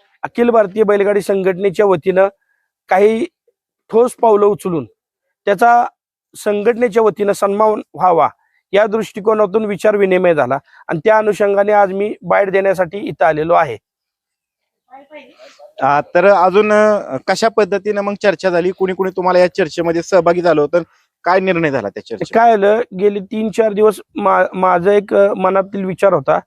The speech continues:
Speaker 1: की संघटनेच्या वतीनं त्या बैलाचा गौरव झाला पाहिजे. त्या अनुषंगानं माझ्या डोक्यात सकाळी असा विचार आला की या बैलाचं नाव आज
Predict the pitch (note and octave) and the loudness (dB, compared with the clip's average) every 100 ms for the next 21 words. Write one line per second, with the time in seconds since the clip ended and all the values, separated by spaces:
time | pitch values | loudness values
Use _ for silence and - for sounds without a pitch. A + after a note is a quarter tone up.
0 | _ _ _ G3+ - G3+ G3+ G3+ A3+ F#3+ | _ _ _ -4 0 2 2 0 0 0
1 | A3 G3+ G#3 G3+ F#3+ G#3 F#3+ F#3 F3+ G3 | 0 0 0 -2 0 2 2 2 2 2
2 | G3+ - E3+ F#3 E3+ F#3+ F#3+ D#3 C#3 C#3 | 0 -2 -2 0 2 2 2 2 0 -2
3 | A#2+ A2 _ _ _ G#3 A3 A3 G3+ G#3 | -4 -12 _ _ _ 2 2 0 0 0
4 | G3+ G3+ G#3+ G#3 G3+ G#3 G3 F#3 G3+ - | 2 0 0 0 0 -2 -2 -4 -4 -6
5 | F3+ F#3+ G3 G3+ E3+ G3+ F#3+ G3 F#3 D#3+ | -4 0 0 0 0 -2 -2 0 2 2
6 | E3 - _ _ _ _ A3 G#3+ G#3+ G#3 | 0 -4 _ _ _ _ 2 4 4 2
7 | G#3 A3 A3 A3 - - F3+ | 0 0 0 -2 -4 -2 -2